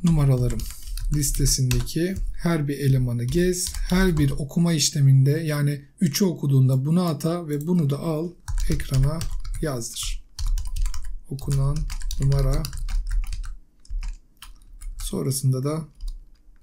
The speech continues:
dolar okunan sayı diyebilirim. Gördüğünüz gibi. Ve burada bakın bütün elemanları yazdırdı.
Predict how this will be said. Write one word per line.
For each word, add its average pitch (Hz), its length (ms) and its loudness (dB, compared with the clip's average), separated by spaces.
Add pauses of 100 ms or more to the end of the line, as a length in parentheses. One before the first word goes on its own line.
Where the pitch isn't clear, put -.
dolar 147 540 -2 (200)
okunan 135 400 2 (400)
sayı 117 380 -4 (1400)
diyebilirim. 131 440 -4 (1400)
Gördüğünüz 131 480 0
gibi. 151 340 0 (680)
Ve 202 140 4
burada 196 340 4
bakın 190 360 2
bütün 196 300 4
elemanları 151 580 4
yazdırdı. 170 720 0